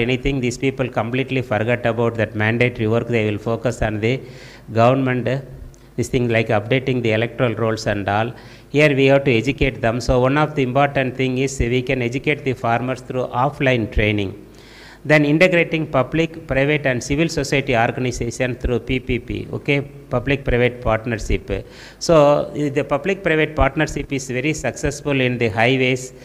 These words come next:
railways and airport and all these things. Eh, many, uh, lessons we have learned, but when it to ag-, when it comes to agriculture, we are yet to take off.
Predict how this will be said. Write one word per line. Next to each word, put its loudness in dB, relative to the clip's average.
railways 2
and -2
airport 0
and 0
all 4
these 0
things. 0
Eh, 0
many, 0
uh, 4
lessons 0
we 2
have 6
learned, 2
but 0
when 0
it -4
to 0
ag-, -2
when -2
it -2
comes 2
to 4
agriculture, 2
we 2
are 4
yet 0
to 6
take 2
off. 4